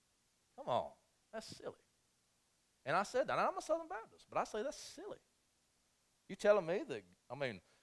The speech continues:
when we get to heaven, we're gonna be like, "How are thee?" <laughs> No. No.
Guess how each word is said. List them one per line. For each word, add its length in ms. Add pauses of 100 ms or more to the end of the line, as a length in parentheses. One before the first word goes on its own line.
when 120
we 80
get 180
to 100
heaven, 380 (1000)
we're 60
gonna 60
be 60
like, 80
"How 220
are 140
thee?" 240 (420)
<laughs> 1040
No. 320 (2000)
No. 520